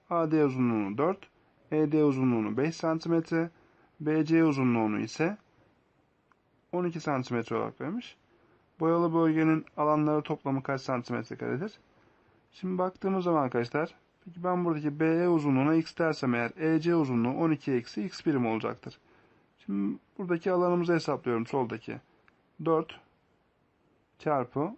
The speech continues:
o tabana ait yükseklik. Yani burada B E uzunluğu x bölü iki. Aynı işlemi diğer tarafta hesaplıyorum arkadaşlar. Dört A D C üçgenin alanını çarpı o tabana ait yükseklik. Yani E C uzunluğu, yani on iki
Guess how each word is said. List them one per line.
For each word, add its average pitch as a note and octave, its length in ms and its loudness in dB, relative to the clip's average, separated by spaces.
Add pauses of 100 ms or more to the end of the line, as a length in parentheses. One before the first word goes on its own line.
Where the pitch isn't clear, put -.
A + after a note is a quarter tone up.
o F3 80 -6
tabana C#3 260 0
ait D3+ 160 -2
yükseklik. C3+ 540 -10
Yani C3 240 -2
burada D3 280 0
B D3 60 2
E C#3+ 240 2
uzunluğu A#2+ 480 0
x - 400 -6 (840)
bölü D3 220 2
iki. C#3+ 340 -2 (600)
Aynı F3 220 0
işlemi E3+ 320 2
diğer E3 200 4
tarafta C3+ 300 0
hesaplıyorum A#2 480 -2
arkadaşlar. A#2+ 540 -4
Dört C#3+ 320 -2 (1300)
A B2+ 220 0
D C3 120 2
C C3+ 100 2
üçgenin B2 340 0
alanını A2 460 -2 (200)
çarpı D3 540 -2 (180)
o D#3 120 -4
tabana C3 260 0
ait D3 140 -2
yükseklik. C3 540 -8
Yani C3 220 0
E C3 200 2
C D3 140 2
uzunluğu, A#2+ 420 0
yani C3 260 0
on C#3+ 160 2
iki C3+ 380 -2